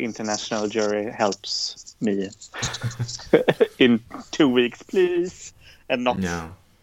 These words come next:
Speaker 1: liking this song. Um, it's a good song for five years ago, if I
Speaker 2: Mm.
Speaker 1: say it.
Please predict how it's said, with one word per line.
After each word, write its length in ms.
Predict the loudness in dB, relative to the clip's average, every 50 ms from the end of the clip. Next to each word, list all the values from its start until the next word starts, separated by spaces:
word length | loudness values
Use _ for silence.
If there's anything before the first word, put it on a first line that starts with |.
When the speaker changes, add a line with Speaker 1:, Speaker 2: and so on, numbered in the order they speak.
| _ _ -4
Speaker 1:
liking 420 | 0 2 2 0 0 -4 -10 -10
this 140 | -12 -14 -10
song. 320 | -4 -4 -2 -2 -4 -8 -16 -20 _ _ _ _ -20 -20 _ _ _ _
Um, 440 | -14 -12 -10 -8 -8 -8 -10 -10 -14 _ _ _ _ _ -20 -20 _ _ _ _ _ _ _ _ _ _ _ _ _ _ _ _ _ _ _ _ -12
it's 200 | -10 -2 0 0
a 40 | 2
good 220 | 4 2 2 2
song 380 | 0 0 2 4 4 4 2 -2
for 280 | -6 -4 -4 -2 -2 -4
five 320 | -2 -2 -2 0 0 -2
years 240 | -4 -6 -6 -8 -10
ago, 300 | -10 -10 -12 -12 -14 -18 _ _ _ _ _ _ _ _ _ _ _
if 80 | -6 -4
I 80 | -4 -2
Speaker 2:
Mm. 100 | 0 0
Speaker 1:
say 160 | 0 0 -2
it. 220 | -2 -4 -6 -10